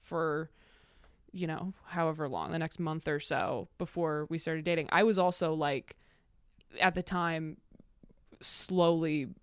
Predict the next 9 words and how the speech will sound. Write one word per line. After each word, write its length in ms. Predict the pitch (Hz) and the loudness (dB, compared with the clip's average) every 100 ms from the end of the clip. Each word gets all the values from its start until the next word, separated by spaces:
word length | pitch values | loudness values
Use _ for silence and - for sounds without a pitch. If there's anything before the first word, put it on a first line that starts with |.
| - | -10
breaking 500 | 170 175 160 165 160 | 0 2 2 0 -4
up 200 | 147 - | -4 -4
with 180 | 156 - | -6 -2
my 280 | 156 139 - | -2 -2 -4
ex-fiance. 880 | 156 - 160 147 151 - 214 240 262 - - - | -6 -4 -4 -4 -4 0 2 0 -4 -12 -20 -10
So 180 | - 185 | 2 6
I 140 | 170 | 8
was, 180 | 202 180 | 8 6
like, 240 | 170 135 | 2 0